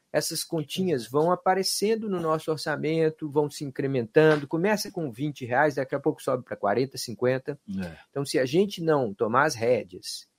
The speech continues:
Speaker 1: e ficar ali na ponta do lápis, entre aspas, vendo cada dinheiro que sai, aí, meu amigo, aí é, é, é derrota certa.
Speaker 3: Agora, vocês estão falando muito nessa questão do cartão, e o cartão, ele é geral, de A a Z se usa cartão,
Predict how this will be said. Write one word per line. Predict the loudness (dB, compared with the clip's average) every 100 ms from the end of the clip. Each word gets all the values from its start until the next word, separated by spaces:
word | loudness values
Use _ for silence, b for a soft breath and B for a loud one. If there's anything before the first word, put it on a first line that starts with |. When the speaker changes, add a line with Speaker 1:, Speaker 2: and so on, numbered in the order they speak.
| _
Speaker 1:
e | -14
ficar | -10 0 4
ali | 6 4
na | 0 0
ponta | 0 0 0
do | -2
lápis, | 0 0 -2 -8
entre | -8 -4
aspas, | -4 -4 -10 -2
vendo | 2 2 4
cada | 6 8 6
dinheiro | -2 -2 0 0 -2
que | -2
sai, | 2 2 2 -8 _ _ _ _
aí, | 4 4 4 2
meu | 2 2
amigo, | 0 -2 -2
aí | -2 0
é, | -2 -4 -4
é, | -6 -6
é | -6 -8
derrota | -4 -2 0 -2 -4
certa. | -6 -6 -10 -14
Speaker 3:
Agora, | -4 -4
vocês | -4
estão | -6 -2
falando | 2 2 2
muito | -2 -2
nessa | -4 -8 -10
questão | -10 -10 -12
do | -12
cartão, | -10 -10 -4 -2 0 0 -4
e |
o | -6
cartão, | -6 -8 -6 -6 -4
ele | -4
é | -6
geral, | -2 -2 -2 -6 -8
de | -2 0
A | 0
a | -2
Z | -4 -6
se | -8 -6
usa | -6 -6
cartão, | -8 -8 -8 -16 -18